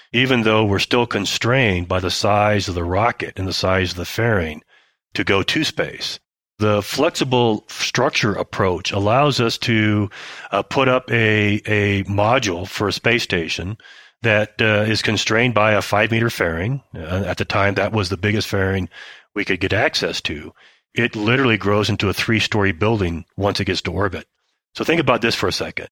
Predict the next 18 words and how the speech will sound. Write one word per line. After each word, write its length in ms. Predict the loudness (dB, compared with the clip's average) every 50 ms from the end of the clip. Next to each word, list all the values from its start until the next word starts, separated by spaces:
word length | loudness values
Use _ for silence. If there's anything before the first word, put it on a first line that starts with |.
| _ _ -8
In 100 | -6 -4
a 60 | -4
single 500 | -2 -4 -2 -2 0 0 2 2 2 2
Life 320 | 2 2 2 2 2 0
module, 580 | 0 0 2 2 2 0 -2 -6 -10 -14 -16 -20 -20 _ _ _ _ _ _ -4
we, 320 | 0 2 2 2 2 0
uh, 240 | 0 0 0 0 2
have 340 | 2 2 2 2 2 2 0
the 120 | 0 0
same 600 | 0 -2 -2 0 0 2 2 2 2 2 2 0
volume 720 | -2 -2 0 0 2 2 2 2 2 2 2 0 0 -2 -6 _ _ 0
on 240 | 2 2 2 0 0 -2
orbit 600 | -2 0 2 2 2 0 -2 -6 -10 -10 -14 -16 -16 _ _ _ _ _ _ _
in 120 | -2 0 2
reference 360 | 2 2 2 2 0 -2 0
to 80 | -2 0
the 160 | 0 0 0
in-, 120 | -2 -4